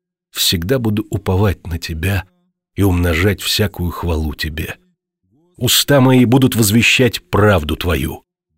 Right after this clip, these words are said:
всякий день благодеяния Твои, ибо я не знаю им числа. Войду в размышления о силах Господа Бога.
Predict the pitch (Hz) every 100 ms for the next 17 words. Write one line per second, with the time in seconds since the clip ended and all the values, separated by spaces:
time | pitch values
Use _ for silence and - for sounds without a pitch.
0 | - - 151 - 131 110 143 127 110 123
1 | 117 110 120 117 92 80 - 87 95 104
2 | 87 _ _ _ 117 117 117 123 113 98
3 | 104 113 101 92 92 - - - 82 -
4 | - _ _ _ _ _ _ _ _ -
5 | 131 131 165 143 139 139 123 143 156 139
6 | 135 - 104 92 - 131 113 92 101 113
7 | - 104 95 92 95 85 -